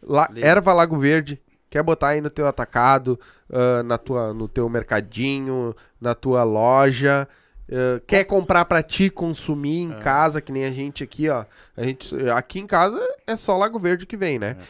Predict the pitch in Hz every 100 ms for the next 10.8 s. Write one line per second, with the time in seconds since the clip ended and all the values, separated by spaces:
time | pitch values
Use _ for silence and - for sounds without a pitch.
0 | - _ 151 196 220 _ _ - 180 196
1 | 185 175 175 170 156 147 131 160 175 202
2 | _ - 123 214 - _ _ 143 151 170
3 | 147 - 160 156 170 160 165 156 147 -
4 | 160 151 165 240 180 247 _ _ _ -
5 | 143 151 190 208 247 _ - 262 - 247
6 | 247 240 254 220 214 190 165 160 165 165
7 | 160 156 147 147 - 147 - - 143 -
8 | - _ _ - - 165 185 170 160 160
9 | 147 143 151 160 - 175 170 160 _ _
10 | 226 240 240 247 233 277 254 123